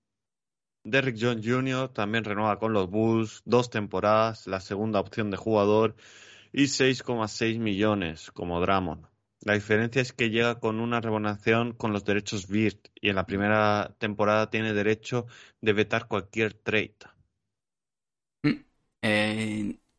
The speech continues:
Speaker 2: En Spotrac no lo pone, lo del veto, pero sí lo he leído por ahí.
Speaker 1: A mí me gusta la renovación de Derrick Jones junior. Tiene buena mano,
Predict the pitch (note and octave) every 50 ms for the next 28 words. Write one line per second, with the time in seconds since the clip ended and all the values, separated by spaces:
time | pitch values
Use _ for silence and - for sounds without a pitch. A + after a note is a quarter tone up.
0 | _ _ _ _ _ - G2+ - - G#2 G#2 G#2 G2+ - - - - C#3+ C#3+ F3
1 | F3+ F3 - - - G#2+ G#2+ A2+ C3 C#3 B2+ G2+ - F#2+ F#2+ A2 C#3 - - _
2 | _ - E2+ E2 E2+ E2 D#2+ E2+ F#2 - D#2+ E2 E2 - _ _ _ _ _ _
3 | _ _ _ _ _ _ F2+ F2+ F2+ - - - A2+ A#2 A#2+ B2 A#2 G#2+ G2+ F#2+
4 | F2 E2 D#2+ D#2+ D#2+ D#2 D2+ D2 D#2 D2+ D2 D2 C#2+ - _ _ _ _ _ _
5 | _ _ _ _ _ _ _ _ _ _ _ _ - B2+ C#3+ D#3 D#3+ D3 A2+ G2
6 | F#2+ F#2+ - - F#2+ F2 F2+ F2 F#2 F#2+ F#2 F2+ F2+ F2 F#2+ F2+ F2 F2 E2+ D#2+
7 | F2+ F#2+ F2+ F2+ D#2+ - F2+ E2+ D#2 D#2 F#2+ G2+ G#2 A2 A2+ A#2 A#2+ B2 A#2+ -
8 | C3 - - _ _ _ _ _ _ _ _ _ _ _ _ _ _ _ _ _
9 | _ _ _ _ - G#2+ G2+ G2 F#2+ F#2 F2+ F#2 F#2 F#2 F2 F2 F2 F#2 F#2+ G2+
10 | G#2+ G#2+ G#2+ G#2+ A2 A2 A2 A#2 A2+ A2+ G2+ -